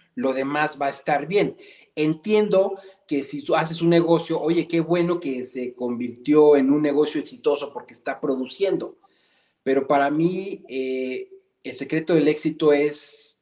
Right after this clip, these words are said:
estar bien en esas bases. O sea, donde tú estés, porque cuánta gente no conocemos que logra el éxito financiero, porque la gente identifica el éxito es cuando tengas éxito financiero o cuando tengas un buen trabajo, una pareja.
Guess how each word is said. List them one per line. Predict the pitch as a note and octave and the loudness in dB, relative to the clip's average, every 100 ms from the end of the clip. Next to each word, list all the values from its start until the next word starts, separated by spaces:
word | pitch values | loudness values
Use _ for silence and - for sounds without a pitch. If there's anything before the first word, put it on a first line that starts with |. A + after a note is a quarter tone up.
| _ - | _ -16
estar | - D#3+ D3 | -6 -4 0
bien | D3 C#3+ | 0 2
en | C#3+ | 0
esas | C#3 C#3 A#2+ A2+ | -4 -10 -10 -10
bases. | A2+ - - - - _ _ _ _ - | -10 -12 -18 -20 -20 _ _ _ _ -10
O | |
sea, | B2 B2 | -6 -2
donde | B2+ C3 B2 | -2 -2 -2
tú | D#3 | 0
estés, | D3+ - D3+ D3 | 0 2 0 0
porque | - - C3+ | -6 -6 -6
cuánta | - D#3+ E3 E3 | 0 0 2 -2
gente | E3+ D#3 D3 | -2 -2 0
no | D3 | 0
conocemos | D#3 D3 C#3+ E3 C#3 C3+ - _ - - _ - | 0 -2 0 0 0 -2 -10 _ -20 -20 _ -8
que | A#2+ | -2
logra | C3 D3+ D#3 | 2 4 4
el | D3 D3 | 2 -2
éxito | D3 E3 D#3+ D3+ D3 | -4 -8 0 0 0
financiero, | - D3+ C#3+ C#3 - D#3 - | -2 -2 0 -2 0 0 2
porque | D#3 | 0
la | D#3+ D#3 D3+ | 0 0 -2
gente | C#3+ G3 C#4+ | -4 -4 -4
identifica | G#3 E3 B2+ C#3 | -6 -10 -10 -4
el | C3+ | -4
éxito | E3 E3+ A3+ - | -4 -8 -8 -4
es | G3+ | -2
cuando | G3 D#3+ A#3 | -2 -4 -4
tengas | D3 D#3+ D#3+ | -6 -6 -8
éxito | - - - C#3 | -16 -10 -8 -6
financiero | B2 A2 - D#3 D#3+ E3+ - - | -8 -10 -4 0 2 2 -2 -12
o | - A2+ | -8 -2
cuando | A#2 A2+ | -2 -2
tengas | C#3+ C#3 - | -2 -4 -4
un | C3+ | -4
buen | B2+ B2+ | -2 -2
trabajo, | A2 A2 D3 C3 C3+ | -4 -2 -2 -2 -4
una | C3+ B2+ - | -4 -4 -6
pareja. | G#2 F#2+ - | -8 -10 -20